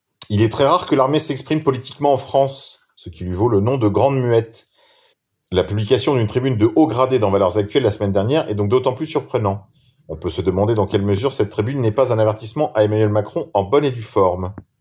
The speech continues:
Les hauts gradés signataires de ce texte, initialement paru sur le site Place Armes, n'y sont pas allés par quatre chemins. Après avoir dénoncé les différents délitements de notre pays, ils appellent à une réponse politique forte avec cet avertissement. Par contre,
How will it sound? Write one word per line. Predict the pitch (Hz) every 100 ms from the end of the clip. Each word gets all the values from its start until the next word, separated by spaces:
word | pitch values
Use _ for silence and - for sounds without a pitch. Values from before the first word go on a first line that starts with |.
| _ -
Les | 82 82
hauts | 98
gradés | 92 95 101
signataires | - 95 87 98
de |
ce | 87 104
texte, | 98 131 - -
initialement | 92 - 185 92
paru | 101 101
sur | 101
le | 85
site | - 82
Place | - 127 - -
Armes, | 107 131 147 - _ - - _
n'y | 101
sont | 98 117
pas | -
allés | 139 147
par | - -
quatre | 135 - 127
chemins. | - 113 107 107 _ _ _ _
Après | - - 87
avoir | 90 90
dénoncé | 101 98 98
les | 107
différents | 95 98 113 104
délitements | 110 113 117 113
de |
notre | 98 -
pays, | 95 95 107 -
ils | 98 90
appellent | 143 127
à |
une | 107
réponse | 98 98 123 110
politique | 98 95 - -
forte | - 127 - - - _
avec | 92 87
cet | - 101
avertissement. | 104 107 - 110 - 98 92 - _ _ _ _ _
Par | 87 85 -
contre, | 120 135 -